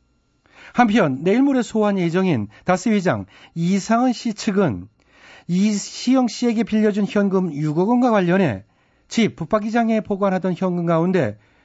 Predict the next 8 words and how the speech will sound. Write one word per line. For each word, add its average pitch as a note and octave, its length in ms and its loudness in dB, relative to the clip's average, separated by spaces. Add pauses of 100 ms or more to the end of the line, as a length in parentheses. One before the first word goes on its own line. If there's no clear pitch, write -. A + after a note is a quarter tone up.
(120)
육억 G3 300 2
원을 D3 340 0 (380)
직접 A3+ 520 -4
세서 G#3 560 -2 (360)
전달한 G#3+ 560 0
것이라고 F#3 440 -2
말했다고 D#3 540 -2
합니다. C3 540 -2